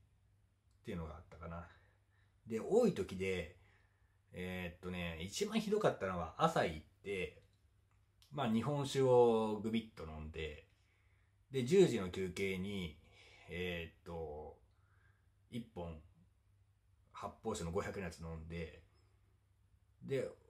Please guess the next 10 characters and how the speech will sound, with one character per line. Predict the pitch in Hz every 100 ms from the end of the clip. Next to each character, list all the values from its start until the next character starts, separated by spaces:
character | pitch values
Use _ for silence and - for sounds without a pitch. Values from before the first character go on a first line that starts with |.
| _ _
お | 117
昼 | - 175 147
に、 | 101 104 98 85 - _ _ _ _ _ _ _ _ _ _
え | 80 85 82 82 82 85 - - 101
ー、 |
二 | 131
本 | 127 87
発 | - 90 -
泡 | 104 98
酒、 | -